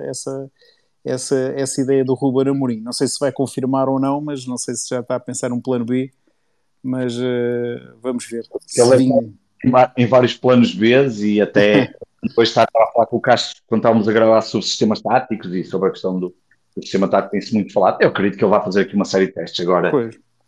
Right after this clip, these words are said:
Speaker 2: Ehm, no Sporting precisa de alguém para essa posição,
Speaker 1: Claro,
Speaker 2: claramente.
Speaker 1: claramente, claramente.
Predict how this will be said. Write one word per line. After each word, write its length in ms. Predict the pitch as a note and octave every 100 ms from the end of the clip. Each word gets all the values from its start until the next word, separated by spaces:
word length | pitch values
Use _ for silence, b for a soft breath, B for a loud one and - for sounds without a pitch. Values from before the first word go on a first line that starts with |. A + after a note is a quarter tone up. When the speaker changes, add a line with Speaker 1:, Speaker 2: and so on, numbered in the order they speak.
| - - _ -
Speaker 2:
Ehm, 360 | F#2 F2+ F2+ F#2+ _ _ -
no 100 | A2
Sporting 420 | F#2 F#2+ F#2 G2
precisa 300 | - - F2+
de 60 | F#2
alguém 260 | F#2 F2+ F2
para 80 |
essa 180 | F2 -
posição, 340 | F2+ F#2+ - E2
Speaker 1:
Claro, 200 | D3 B2
Speaker 2:
claramente. 220 | E2+ E2
Speaker 1:
claramente, 520 | C3+ C3 A#2+ A#2 -
claramente. 440 | - B2+ A#2 G#2+